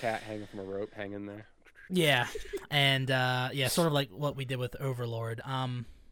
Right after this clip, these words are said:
Speaker 2: but yeah, what were you saying, Brandon?
Speaker 1: I said, uh, I don't know. I was, like, a fifty-fifty. Sometimes animation was really badass. I really got into it. And other times I'm like, "This is the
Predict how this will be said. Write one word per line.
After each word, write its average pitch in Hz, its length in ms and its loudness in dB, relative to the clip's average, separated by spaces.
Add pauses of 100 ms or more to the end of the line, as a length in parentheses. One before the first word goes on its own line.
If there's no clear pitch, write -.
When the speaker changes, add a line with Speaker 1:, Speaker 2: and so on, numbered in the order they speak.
(140)
Speaker 2:
but 143 100 4
yeah, 117 80 4
what 123 120 0
were 131 60 0
you 131 100 -2
saying, 131 200 -2
Brandon? 135 260 -4 (1080)
Speaker 1:
I 120 80 -6
said, 170 240 4
uh, 190 340 6 (560)
I 202 140 2
don't 214 100 6
know. 156 280 4 (460)
I 143 60 0
was, 175 160 0
like, 185 80 0
a 165 60 -4
fifty-fifty. 185 720 -2 (120)
Sometimes 160 680 0
animation 135 640 -2
was 98 120 -8
really 117 380 0
badass. 113 640 0
I 104 60 -6
really 113 360 -2
got 113 200 -2
into 117 280 -8
it. 117 40 -4
And 117 100 -4
other 120 160 -2
times 120 260 -6
I'm 113 80 -4
like, 104 180 -10
"This 113 220 -6
is 165 120 -8
the 104 120 -6